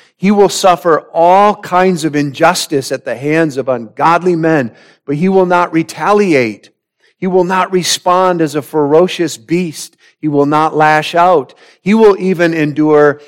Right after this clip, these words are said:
all the wrath of God, but with a willing heart, he will humbly submit and go very quietly to the slaughterhouse. "He is," says Isaiah, "brought as a lamb to the slaughter,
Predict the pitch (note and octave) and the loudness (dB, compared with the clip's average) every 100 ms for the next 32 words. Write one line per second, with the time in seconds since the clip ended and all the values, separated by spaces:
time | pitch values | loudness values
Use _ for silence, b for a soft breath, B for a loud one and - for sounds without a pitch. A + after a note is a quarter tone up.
0 | B _ E3 G3 A3+ A3+ G3+ F#3 F3+ F#3 | B _ 2 6 6 4 4 2 4 2
1 | F#3 F3 C3+ D#3 D#3 C3 A2 G#2+ G2+ _ | 2 -2 -2 0 0 0 -4 -12 -20 _
2 | _ _ _ F#2+ G#2 A2+ A2 G2+ C3 E3+ | _ _ _ -14 -10 -8 -8 -4 0 2
3 | F#3+ F#3 E3+ E3+ A#2+ - - _ _ _ | 2 0 -2 0 0 -4 -18 _ _ _
4 | F#2+ F#2+ - C3+ E3 E3+ F3 F3 - _ | -12 -12 -6 -4 -2 0 0 0 -6 _
5 | - - C#3 B2 C3 A2 F2+ _ _ - | -10 -4 -4 -2 -2 -2 -4 _ _ -16
6 | G#2+ G#2+ B2+ A2+ C3 F3 - - F#3 E3 | -14 -4 -4 -2 0 0 -2 -4 0 2
7 | B2+ A#2+ G#2+ G#2 G#2 _ _ _ - A#2+ | 0 -4 -8 -10 -14 _ _ _ -10 -8
8 | A#2 - C#3+ C3+ C3+ A#2+ A2 A#2 A2+ G2 | -6 -6 -2 0 0 -2 -4 -4 -4 -6
9 | - b b - C#3 D#3+ E3 - D#3 C3 | -10 b b -2 2 4 4 2 -2 0
10 | B2+ B2+ A2+ B2+ B2 A#2 G2+ b b _ | 0 0 -2 0 2 2 -4 b b _
11 | A#2+ C3+ D#3 D#3 - _ _ G2 F#2+ G2 | 2 4 4 0 -4 _ _ -20 -18 -4
12 | B2 C3 C3+ C#3 b b G#2 G#2 - - | -2 0 -2 -6 b b -18 -12 -10 -6
13 | A#2+ B2+ C#3+ E3+ F3 | -2 0 2 0 -4